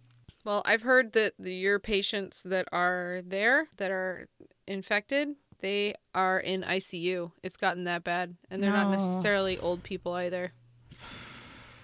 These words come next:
Speaker 1: So, people that think that this won't affect them,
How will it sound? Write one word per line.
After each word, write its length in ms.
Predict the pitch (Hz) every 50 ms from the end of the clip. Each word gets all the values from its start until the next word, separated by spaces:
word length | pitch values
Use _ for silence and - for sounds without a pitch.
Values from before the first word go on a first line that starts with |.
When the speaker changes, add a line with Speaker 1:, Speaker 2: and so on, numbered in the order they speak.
| - - - - -
Speaker 1:
So, 440 | - - - 208 190 190 190 190 180 - - - - - - - - - - - - -
people 240 | - 254 269 262 277
that 120 | 269 247 233
think 180 | - 254 254
that 140 | 247 240 233
this 200 | 208 226 214 -
won't 160 | 220 233 240
affect 320 | 240 220 - - 220 208 -
them, 260 | 254 262 262 269 262